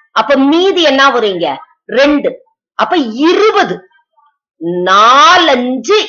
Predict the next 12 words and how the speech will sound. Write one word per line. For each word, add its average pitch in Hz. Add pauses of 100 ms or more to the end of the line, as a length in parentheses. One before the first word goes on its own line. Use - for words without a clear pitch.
இருபது. 277 (640)
ரைட்டா? 226 (340)
மறுபடியும் 330
இங்க 302
என்ன 294
இருக்குது? 254
பூஜ்ஜியம், 220 (140)
பூஜ்ஜியம். 185 (640)
சரியா? 175 (280)
மறுபடியும் 339
எதையே 311
எடுத்துக்கிறேன்? 180